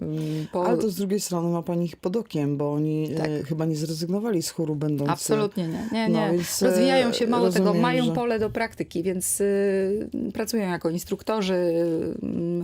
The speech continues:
Speaker 1: y, y, prowadzą próby sekcyjne i to jest dla nich, no, myślę, że bardzo, bardzo istotne i, i pomaga w rozwoju. Teraz niedawno, no, dosłownie tydzień temu,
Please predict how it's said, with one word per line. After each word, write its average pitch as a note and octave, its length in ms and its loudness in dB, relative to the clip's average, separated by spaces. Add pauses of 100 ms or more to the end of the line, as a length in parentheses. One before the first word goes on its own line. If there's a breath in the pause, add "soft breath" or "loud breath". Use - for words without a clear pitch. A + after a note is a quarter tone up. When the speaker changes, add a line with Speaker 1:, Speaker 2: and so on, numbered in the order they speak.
(500 loud breath)
Speaker 1:
y, D#3+ 40 2
y, D#3 540 -6
prowadzą E3+ 400 -2
próby F#3+ 540 0
sekcyjne F3+ 800 -2
i F3+ 120 -2
to F#3+ 140 -2
jest F#3+ 160 0
dla F#3+ 100 0
nich, G3 180 0
no, G3 160 0 (160)
myślę, F#3 360 -2
że E3 240 -2 (280)
bardzo, D#3+ 340 -2
bardzo D3 240 -4
istotne - 480 -6 (460 loud breath)
i, F3+ 320 0
i F3+ 60 -2
pomaga E3 480 -2
w D3+ 60 -4
rozwoju. D3+ 680 -2
Teraz B3 280 -2
niedawno, G3 500 0
no, G3 260 -2
dosłownie F#3 520 -2
tydzień F3 360 -2
temu, F3 540 -4